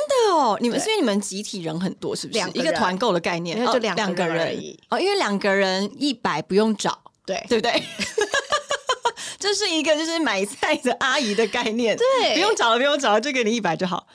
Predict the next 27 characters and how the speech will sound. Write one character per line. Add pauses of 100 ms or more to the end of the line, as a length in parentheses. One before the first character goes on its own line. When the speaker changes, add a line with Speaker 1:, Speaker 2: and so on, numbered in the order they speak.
(140)
Speaker 2:
对。 (160)
Speaker 1:
所
以
其
实
用
钱
就
可
以
解
决。
Speaker 2:
我
觉
得 (100)
很
多
事
情，
就
像
很
多
人
问
我
说